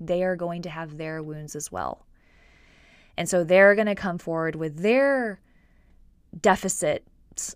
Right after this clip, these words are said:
and their perfectionistic <laughs> mindset and their, you know, whatever, their judgmental mindset, whatever it is that they're working with,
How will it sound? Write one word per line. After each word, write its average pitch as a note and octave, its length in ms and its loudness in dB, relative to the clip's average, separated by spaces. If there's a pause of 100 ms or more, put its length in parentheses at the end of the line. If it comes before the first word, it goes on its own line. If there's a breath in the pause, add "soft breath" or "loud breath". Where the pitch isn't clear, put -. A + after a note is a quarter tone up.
and F3+ 200 -2
their B3 280 4
perfectionistic G3 720 -4
<laughs> E3+ 120 -8
mindset - 720 0
and F#3 220 -2
their, G3+ 400 -2
you F#3+ 140 -8
know, E3+ 100 -8
whatever, F3+ 540 -6
their E3 160 -6
judgmental F#3 600 -4
mindset, D#3 380 -8
whatever G#3 380 -4
it G#3+ 80 -6
is F#3+ 160 -6
that E3 140 -12
they're D#3 220 -6
working D3+ 420 -12
with, - 300 -14